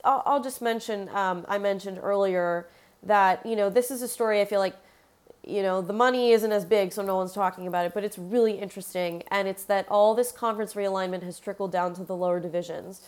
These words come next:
to the point where there is opportunity to move up, whether it be from Division three to Division one, Division two to Division one,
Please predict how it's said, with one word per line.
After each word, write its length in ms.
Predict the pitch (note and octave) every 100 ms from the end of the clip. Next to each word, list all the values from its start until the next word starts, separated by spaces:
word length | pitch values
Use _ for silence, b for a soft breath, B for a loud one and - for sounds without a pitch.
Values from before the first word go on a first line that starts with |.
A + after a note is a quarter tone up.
| b b -
to 100 | A#3
the 120 | A3+
point 520 | - - B3 B3 A#3+
where 240 | A3+ G#3
there 520 | G3+ G3 G3 G3+ G3+ G3
is 160 | G3+ G3+
opportunity 960 | F#3+ G3 A3 - A3 G#3 G3+ G3 F#3 F#3+ b
to 100 | -
move 320 | G3+ G3 A3
up, 460 | G3 F3+ E3 A2 - _ b b
whether 280 | G3 G#3 G3+
it 60 | F#3
be 140 | G3
from 260 | F#3+ F3+ E3+
Division 440 | D#3+ F3+ F3 E3+
three 240 | E3+ F#3+ F3+
to 120 | F3
Division 420 | E3+ E3 E3 E3+
one, 360 | F#3+ D4+ D#4+ D#4+ b b
Division 340 | E3 E3 D3+
two 280 | D3+ - D#4+
to 120 | E4
Division 440 | C4+ C#4 C#4+ C4 C4
one, 300 | C4 B3